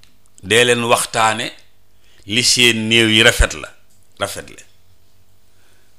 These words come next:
Euh, nun nag léeg-léeg dañuy defe ne bu ñuy seede ca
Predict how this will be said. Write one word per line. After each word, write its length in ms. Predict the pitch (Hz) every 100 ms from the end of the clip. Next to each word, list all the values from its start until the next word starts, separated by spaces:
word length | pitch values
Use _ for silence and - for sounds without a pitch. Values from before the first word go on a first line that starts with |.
| - - - - - - - - -
Euh, 160 | 104 107 120
nun 260 | 147 175
nag 140 | 170 170
léeg-léeg 360 | 160 160 139
dañuy 200 | 131 156
defe 240 | 151 139 127
ne 140 | 135
bu 180 | 143 120
ñuy 180 | 156 156
seede 420 | - 147 139 127
ca 260 | - 143